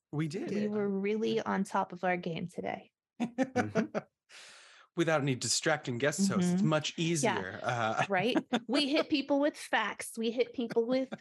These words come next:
Speaker 1: <laughs>
Speaker 3: uh, discussion topics, you know?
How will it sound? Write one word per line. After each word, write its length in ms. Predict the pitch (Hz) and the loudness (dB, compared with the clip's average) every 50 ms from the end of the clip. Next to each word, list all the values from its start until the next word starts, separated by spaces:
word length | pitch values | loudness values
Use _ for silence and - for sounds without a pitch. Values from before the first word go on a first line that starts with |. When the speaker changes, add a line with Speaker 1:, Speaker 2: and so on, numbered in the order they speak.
| _ - | _ -10
Speaker 1:
<laughs> 560 | 254 240 - _ - - _ - - - _ | -10 -10 -10 _ -16 -16 _ -14 -18 -4 _
Speaker 3:
uh, 420 | - 208 202 196 196 196 202 208 202 208 - 214 | 2 4 4 4 4 4 4 2 0 -2 -8 -6
discussion 760 | 214 269 262 262 - - - 240 233 233 - - 226 196 190 | -2 -2 -2 -2 -4 -2 0 0 0 0 -2 -6 -6 -6 -6
topics, 720 | 175 - 180 160 160 - 202 180 139 131 139 127 127 139 - - - - - - - - - - _ _ _ _ - - _ _ _ | -6 -6 -6 -6 -4 0 0 0 0 -2 -8 -14 -14 -16 -18 -20 -20 -20 -20 -20 -20 -20 -20 -20 _ _ _ _ -20 -20 _ _ _
you 140 | 180 170 170 | -6 -6 -6
know? 320 | 165 160 165 180 - | -6 -6 -8 -8 -10